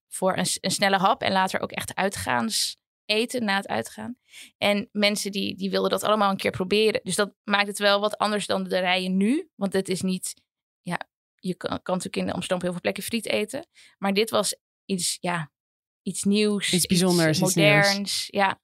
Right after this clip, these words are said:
Speaker 1: de technologie, daar, daar was men van in, onder de indruk. Het was ook, het had heel erg, eh, die nieuwe automatiek en later ook de snackbars kregen heel erg, eh,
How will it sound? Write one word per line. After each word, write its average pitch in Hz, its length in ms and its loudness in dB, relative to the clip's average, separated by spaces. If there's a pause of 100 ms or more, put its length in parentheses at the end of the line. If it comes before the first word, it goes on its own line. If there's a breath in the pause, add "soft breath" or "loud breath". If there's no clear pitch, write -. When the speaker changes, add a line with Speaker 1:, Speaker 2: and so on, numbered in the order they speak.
(400)
Speaker 1:
de 185 140 -8
technologie, 196 720 0
daar, 214 200 4
daar 208 140 2
was 202 140 0
men 208 140 -2
van 196 140 -4
in, 190 220 -2
onder 196 160 0
de - 100 -2
indruk. 180 600 -2 (460)
Het 180 140 -10
was 180 360 -2
ook, 185 240 -2
het - 140 -8
had 196 140 0
heel 196 140 0
erg, 196 260 -2
eh, 185 260 2
die 190 160 -2
nieuwe 185 420 0 (340)
automatiek 196 440 0
en 202 80 2
later 202 240 2
ook 190 80 -6
de 180 60 -4
snackbars 208 560 0
kregen 196 320 0
heel 202 320 0
erg, 98 300 0
eh, 185 200 0